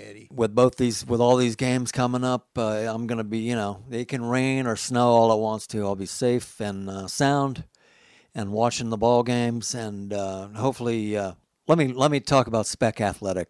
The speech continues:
Speaker 2: the, uh, the flooring
Speaker 1: The floor
Speaker 2: that you need.
Speaker 1: people?
Speaker 2: Yeah, the floor people. Uh,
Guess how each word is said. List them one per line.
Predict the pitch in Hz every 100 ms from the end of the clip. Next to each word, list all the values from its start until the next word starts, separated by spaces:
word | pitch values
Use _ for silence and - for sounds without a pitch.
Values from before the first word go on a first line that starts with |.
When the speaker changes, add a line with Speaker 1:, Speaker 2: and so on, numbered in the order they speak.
| _
Speaker 2:
the, | 95 92 90
uh, | 87 90
the | -
flooring | - - 127 120 107 101
Speaker 1:
The | 101
floor | -
Speaker 2:
that |
you | 101
need. | 104
Speaker 1:
people? | - -
Speaker 2:
Yeah, | 185 104
the | 85
floor | - 107 104
people. | 113 101 117 98 92 90
Uh, | 85